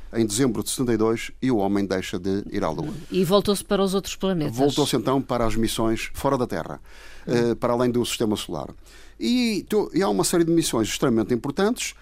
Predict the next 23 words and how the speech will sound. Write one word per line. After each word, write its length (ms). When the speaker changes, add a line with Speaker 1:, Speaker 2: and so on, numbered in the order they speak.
Speaker 1:
em 160
que 380
intervém 420
uma 140
série 240
de 100
astrónomos 380
muito 160
famosos, 400
o 80
caso 220
de 80
Carl 220
Sagan, 420
Voyager 580
um 300
e 80
Voyager 360
dois, 260
em 180
setenta 320
e 40
sete. 360